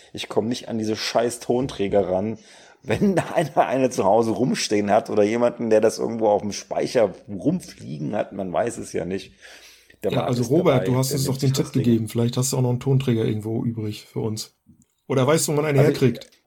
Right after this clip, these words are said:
Speaker 1: okay, das, äh, zu meiner Holland-Entdeckung.
Speaker 2: Finde ich auch total spannend. Also da werde ich mich auch noch mal, äh, wenn, wenn's die Zeit zulässt, noch mal rein vertiefen. Ja, dann komme ich mal von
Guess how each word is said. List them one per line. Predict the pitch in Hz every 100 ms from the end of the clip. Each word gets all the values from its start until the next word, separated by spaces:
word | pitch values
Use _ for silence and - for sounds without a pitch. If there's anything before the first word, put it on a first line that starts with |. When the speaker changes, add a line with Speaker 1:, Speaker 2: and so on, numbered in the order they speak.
| _
Speaker 1:
okay, | 147 101 - -
das, | 123 113 -
äh, | 120 117 117
zu | 139
meiner | 131 131 127 127 143
Holland-Entdeckung. | 113 143 156 147 135 135 135 135 131 123 - - -
Speaker 2:
Finde | 147 135
ich | 131
auch |
total | 131 120 113
spannend. | 110 - 101 104
Also | 123 120
da | 123
werde | 123
ich | 120
mich | 117
auch | -
noch | 117
mal, | 113 113 -
äh, | 117 110 110
wenn, | 113 113 113 135
wenn's | 113 110 -
die | 131
Zeit | 135 110 107 - _ _
zulässt, | - 123 107 107 -
noch | 104
mal | 107
rein | 104 117
vertiefen. | 117 117 - 113 101 - - _
Ja, | 185 196
dann | 127 131 135
komme | 135 147
ich | 165 -
mal | 170 170 180 180 175 _ _
von | - - - 117 117 113 110 110 110 107